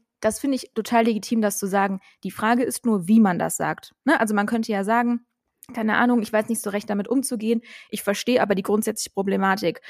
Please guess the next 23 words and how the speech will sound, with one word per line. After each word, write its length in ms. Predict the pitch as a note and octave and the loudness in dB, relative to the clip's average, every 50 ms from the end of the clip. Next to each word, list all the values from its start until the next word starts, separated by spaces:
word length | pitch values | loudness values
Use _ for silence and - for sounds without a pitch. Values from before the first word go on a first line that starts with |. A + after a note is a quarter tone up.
| - - - - - | -20 -20 -10 -4 0
Womit 260 | G#3+ G#3+ A3 A3 - - | 2 2 2 2 0 -2
ich 220 | D4+ - - - - | -4 -4 -4 -8 -2
wirklich 400 | G3 C4 C4 C#4 C4 - - - | 0 0 0 0 -2 -6 -4 -2
ein 160 | G#3 G#3+ G3 | -2 -2 -2
großes 400 | - A3 A#3 D4 D4 - C#4 - | -2 -2 0 0 -2 -2 -6 -10
Problem 500 | - _ - G#3+ G#3+ A3 A3+ A#3+ A#3 G#3 G3 | -12 _ -14 -6 -2 0 0 0 0 -2 -2
habe, 220 | G3 G3 G3 G3+ | -2 -2 -2 -2
ist, 420 | - - B3 B3 - - - G#3 G3+ | -2 -2 -4 -6 -6 -10 -8 -4 -4
wenn 120 | G#3 G#3+ | -2 0
man 200 | G#3 G#3 G#3 G#3 F#3 | 0 -2 -2 -2 -2
sich 260 | G3 G3+ F#3+ - - - | -4 -6 -6 -6 -2 2
aufschwingt, 920 | - A3+ D4 F4 - - - - - G#3+ A3 A#3+ C#4 D#4 - - - - _ _ - | 2 2 2 0 -4 -8 -12 -8 -2 0 2 2 2 2 -2 -8 -14 -16 _ _ -10
wieder 420 | F#3+ G#3 G3 G3+ G#3 G#3 - - _ - | -6 -2 0 0 0 0 0 -2 _ -6
auch 120 | G3 - | -6 -2
da 340 | - G3+ F#3+ G#3+ B3+ B3+ - | 0 2 4 4 2 2 0
zum 240 | - - A3 G#3+ G3 | -4 -2 0 0 2
Richter 480 | G3+ B3+ C4 - - G#3 G#3+ B3+ D#4+ _ _ - _ _ | 2 0 -2 -2 0 0 2 2 0 _ _ -20 _ _
beurteilen 500 | - F#3+ A3+ B3+ C#4 - - G#3 G3 G3+ G#3 | -2 2 4 4 2 2 -2 -2 -2 0 -2
zu 160 | - G#3 G3 | -2 -2 -4
können, 380 | - - G#3 G#3+ A3+ C4 C#4+ - _ _ _ - | -2 -2 -2 0 0 -2 -4 -4 _ _ _ -10
wie 440 | F#3+ F#3 A3+ B3+ C#4 D4 E4 - _ _ _ _ _ _ _ _ - | -6 -2 0 2 2 2 0 -2 _ _ _ _ _ _ _ _ -14
weh 520 | F3 E3+ E3+ G#3+ A#3 B3 C4 C#4+ D#4 D4 | -12 -6 -4 -2 0 0 0 0 0 -2
oder 340 | - G3 G3 F#3+ G3 F3+ | -2 -2 -2 -2 -2 -4